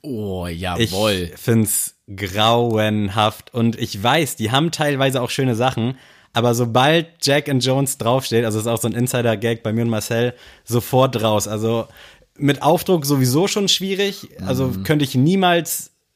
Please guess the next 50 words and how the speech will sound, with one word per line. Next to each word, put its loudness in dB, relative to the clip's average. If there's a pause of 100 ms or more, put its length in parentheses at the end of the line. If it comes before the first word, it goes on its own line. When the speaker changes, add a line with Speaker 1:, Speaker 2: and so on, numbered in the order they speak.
(100)
Speaker 2:
selbst, -4
also -6
tragen, -2 (280)
wenn -2
da 2
so -2
dick -4
Jack 0
and 0
Jones 0
draufsteht. 0 (560)
Mittlerweile 2
haben 2
die 2
so 0
ein 2
bisschen 2
Basic-mäßig, 0
wo -2
es -2
nicht -2
so -2
dick -2
draufsteht, 0
aber -2
schon -2
aus -4
Prinzip, -2 (400)
wenn 2
im 2
Nacken 0
das -2
dran 0
steht, -2
bin 2
ich -2 (440)
raus. -2 (400)
Speaker 1:
Ja. -4
Speaker 2:
Also, -2 (680)
keine 0
Ahnung. -2
Es -6
tut -2
mir 2
leid 2
für -4
alle, 0
die 0
es -6
tragen. 0